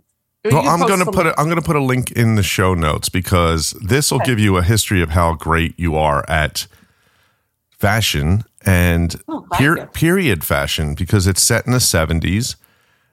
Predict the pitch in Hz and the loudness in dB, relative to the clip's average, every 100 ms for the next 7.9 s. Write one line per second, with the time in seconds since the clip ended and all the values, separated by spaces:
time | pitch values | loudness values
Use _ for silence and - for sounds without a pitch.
0 | _ _ 98 92 92 92 - 151 226 226 | _ _ 0 2 0 -2 -2 0 0 0
1 | 196 170 123 - 127 127 - 110 107 104 | 0 2 0 0 -2 0 -2 0 0 0
2 | 92 85 - - 95 - 98 85 82 82 | -2 -2 -4 0 -2 0 0 2 0 0
3 | 78 - - - - - - _ 127 139 | -4 -6 -2 -2 -2 -8 -16 _ -2 2
4 | 156 143 135 120 104 147 180 131 147 147 | 2 2 0 0 2 2 0 -2 0 0
5 | 113 104 95 - 98 127 170 - 95 85 | 2 2 2 0 2 2 2 0 0 0
6 | 87 101 95 95 101 104 101 135 127 143 | 0 0 2 2 2 0 0 0 0 0
7 | 160 131 98 87 - 110 - - | 0 0 0 -2 0 -2 -2 -6